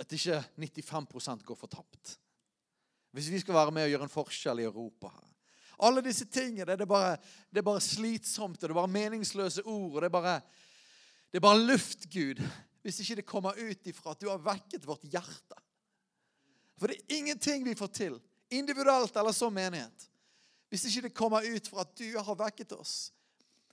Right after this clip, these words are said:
Hvis det ikke kommer ut av kjærlighet til deg, hvis det ikke kommer ut av din ånd. Så jeg ber at du kommer her, at du vekker oss i vårt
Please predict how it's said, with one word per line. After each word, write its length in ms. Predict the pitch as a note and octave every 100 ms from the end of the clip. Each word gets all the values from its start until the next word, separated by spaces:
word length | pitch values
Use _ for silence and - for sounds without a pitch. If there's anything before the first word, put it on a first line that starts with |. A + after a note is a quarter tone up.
| _ _ _ _
Hvis 100 | G3+
det 120 | F#3+
ikke 160 | A3 A#3+
kommer 200 | A3+ B3
ut 220 | B3+ G#3+
av 80 | F#3
kjærlighet 540 | - A#3 A#3 B3 A#3
til 100 | A#3+
deg, 160 | B3+ C#4
hvis 120 | G#3+ A3+
det 80 |
ikke 200 | G3 A3 A#3
kommer 220 | A#3+ A#3+
ut 160 | A3+
av 120 | G3+ D#3+
din 220 | D#3+ B3+ A#3+
ånd. 260 | A#3+ F#3 - _ _ _ _ _ _ -
Så 140 | F#3
jeg 100 | G#3 E3+
ber 240 | C#4 C#4+
at 80 | C4+
du 80 | C4
kommer 460 | - C4 D#4 A3 G#3+
her, 60 | G#3
at 120 | G3+
du 100 | A#3+
vekker 460 | A3+ B3 - A3 G3
oss 140 | -
i 80 | F#3+
vårt 300 | G3+ F#3+ _